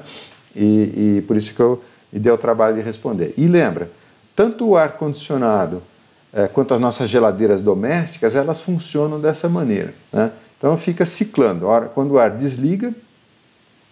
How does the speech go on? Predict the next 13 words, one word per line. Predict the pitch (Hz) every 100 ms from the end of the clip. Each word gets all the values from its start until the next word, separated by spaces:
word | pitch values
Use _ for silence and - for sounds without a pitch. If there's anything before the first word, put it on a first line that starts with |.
| _ _ _ -
vo-, | 90 - 107
opa, | - -
vamos | 87 98
apagar | 92 101 87 92
aqui | - 104
essa | 85 104
figura. | 104 85 78 - - _
Então, | 135
desliga, | 147 160 139 196 220 -
volta | 104 120 147 165 170
pra | 165 160
essa | 151 147
situação. | - 165 151 - 80